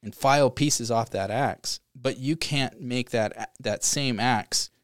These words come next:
multiple copies of it, and just give it to everybody else around you, and it's the same axe.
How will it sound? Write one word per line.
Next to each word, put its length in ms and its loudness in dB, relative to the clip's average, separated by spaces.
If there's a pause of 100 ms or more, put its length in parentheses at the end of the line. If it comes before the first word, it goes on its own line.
(440)
multiple 500 0
copies 400 0
of 100 -4
it, 80 -10
and 100 -4
just 160 -2
give 140 -2
it 160 -2
to 100 -8
everybody 400 -8
else 240 -8
around 340 -4
you, 300 -10
and 140 -6
it's 100 -6
the 80 -8
same 400 -4
axe. 520 -14